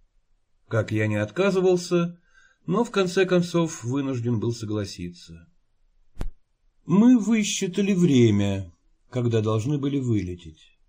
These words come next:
Оно приходилось на полночь. Затем, общими усилиями, мы сделали две большие связки костров из смолистых сухих ветвей.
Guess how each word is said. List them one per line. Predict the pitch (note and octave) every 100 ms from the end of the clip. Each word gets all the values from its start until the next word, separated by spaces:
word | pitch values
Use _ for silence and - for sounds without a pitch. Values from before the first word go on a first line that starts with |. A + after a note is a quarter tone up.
| _ _ _ _
Оно | - C#3 C3
приходилось | A#2+ A#2 B2+ C3 B2 A#2
на | B2
полночь. | A#2+ A2 G2+ F2+ E2+ - - _ _ _ _ _ _ _
Затем, | G#2+ A2 A#2+ F3 F3+ F3 _ _ _ _
общими | D#3 B2 - G#2+
усилиями, | A2 A2+ G3+ G3+ G#3 G3 G3 G3 _ _ _
мы | D#3 F#3 G3+
сделали | F3 D#3+ G#3+ G#3+ F#3+
две | D3+ E3+
большие | F3 F3+ F3+ F3 F3
связки | F3 C#3+ E3 E3+ -
костров | D#3 E3 - - B2 G#2 F#2+ - _ _ _
из | A#2 A2
смолистых | A2+ A#2 A2 G#2+ - -
сухих | A#2 A#2 G2+ G2+
ветвей. | A#2 G#2+ F#2 F2+ F2 _